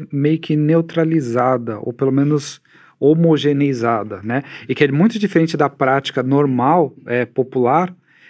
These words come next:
onde você tem, por exemplo, um show, independentemente da música ser bem tocada ou mal tocada, ser parecida com a gravação de C D ou não, sempre tem muito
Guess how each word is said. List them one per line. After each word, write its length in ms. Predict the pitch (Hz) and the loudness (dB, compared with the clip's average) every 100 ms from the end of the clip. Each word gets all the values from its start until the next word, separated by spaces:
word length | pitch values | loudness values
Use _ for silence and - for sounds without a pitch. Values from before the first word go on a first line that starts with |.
| _ | _
onde 240 | 123 131 135 | -2 -2 2
você 280 | 147 147 | 0 0
tem, 360 | 165 143 160 170 | -2 0 2 0
por 160 | - 127 | -2 -2
exemplo, 360 | 127 117 117 - | -2 -4 -12 -12
um 140 | 135 135 | -6 -6
show, 480 | - 156 190 151 120 | 0 2 4 2 -2
independentemente 720 | 127 147 170 160 147 156 147 | -2 2 0 0 -2 -2 0
da 260 | 131 123 | 0 0
música 340 | 117 135 139 117 | 0 -2 -4 -6
ser 180 | - 127 | -2 -2
bem 180 | 117 135 | -2 -4
tocada 440 | 120 - 127 123 | -6 -4 -4 -2
ou 40 | |
mal 140 | 117 127 | -2 -4
tocada, 720 | 110 101 117 151 147 113 90 _ _ _ | -6 -6 -2 0 0 -4 -10 _ _ _
ser 140 | - | -10
parecida 480 | - 135 123 - 147 | -4 -2 -2 -2 -2
com 100 | 143 | -2
a 60 | 123 | -2
gravação 360 | 127 123 117 127 | -2 -2 -4 -8
de 80 | |
C 120 | - 117 | -8 -4
D 140 | 123 | -2
ou 100 | 120 | -2
não, 260 | 117 175 180 - - - - | -2 -2 -4 -10 -20 -20 -20
sempre 400 | - 165 202 - | -2 0 0 0
tem 140 | 185 | 2
muito 680 | 170 147 156 202 269 - 131 | 2 2 4 4 4 -2 -10